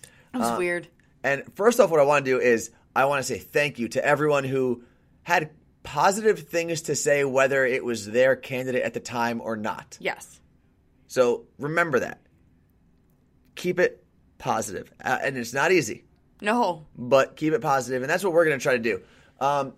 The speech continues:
Speaker 2: we also have to talk about the fact that we were at the Marine Corps Ball. It's
Speaker 1: Well,
Speaker 2: Veterans Day,
Speaker 1: I was
Speaker 2: too.
Speaker 1: just gonna say, yeah, happy Veterans Day. That's awesome. But
Speaker 2: Is it veterans or veterans?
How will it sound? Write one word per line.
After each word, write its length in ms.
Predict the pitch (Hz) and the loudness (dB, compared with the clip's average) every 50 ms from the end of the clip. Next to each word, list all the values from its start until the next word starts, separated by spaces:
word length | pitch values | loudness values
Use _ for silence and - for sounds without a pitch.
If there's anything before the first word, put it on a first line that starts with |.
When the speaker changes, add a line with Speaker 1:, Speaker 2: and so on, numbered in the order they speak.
| _ | _
Speaker 2:
we 280 | - 135 160 180 180 160 | -8 -6 -4 -2 -2 0
also 240 | 147 170 180 147 185 | 2 2 2 2 0
have 40 | 147 | -2
to 120 | 151 151 120 | -4 -6 -6
talk 220 | - 151 131 127 | -2 -4 -4 -2
about 140 | 123 123 113 | -2 -4 -4
the 60 | 113 | -4
fact 200 | - 127 117 113 | -4 -6 -6 -4
that 60 | 123 104 | -4 -6
we 100 | 110 117 | -2 0
were 80 | 117 113 | 0 0
at 100 | 113 - | 0 0
the 100 | 120 104 | -2 -4
Marine 280 | 110 113 123 165 175 | -4 -4 -4 -4 -4
Corps 160 | - 143 117 101 | 0 0 0 2
Ball. 180 | 92 82 - | 2 -2 -4
It's 100 | - - | -2 -2
Speaker 1:
Well, 100 | 214 208 | -2 2
Speaker 2:
Veterans 380 | - 175 196 - - 190 156 147 | 4 2 2 2 0 -2 -2 0
Day, 60 | 123 | -2
Speaker 1:
I 40 | 113 | -2
was 80 | 113 - | 2 2
Speaker 2:
too. 60 | - | 2
Speaker 1:
just 120 | 247 - 233 | 2 2 -2
gonna 80 | 233 220 | -2 0
say, 120 | 226 208 | 2 4
yeah, 120 | 208 180 180 | 4 4 4
happy 260 | 180 185 202 254 269 | 4 0 0 0 0
Veterans 440 | 220 240 214 226 247 262 262 240 - | 4 4 4 6 4 2 2 0 -2
Day. 320 | 160 139 143 190 233 226 - | -2 -2 -2 -2 -4 -6 -4
That's 280 | - 175 165 220 - - | 0 2 2 2 2 0
awesome. 440 | 151 139 185 - - 196 196 208 | -2 -2 -2 -4 -4 -4 -4 -4
But 140 | 185 208 196 311 | -2 0 0 0
Speaker 2:
Is 40 | 247 | 0
it 40 | 175 | 4
veterans 440 | 147 185 208 226 220 240 240 226 | 4 6 6 6 6 4 2 2
or 120 | - 127 147 | 2 0 0
veterans? 540 | 120 131 131 - - 92 82 80 - - _ | 2 2 0 0 -2 -12 -12 -12 -18 -20 _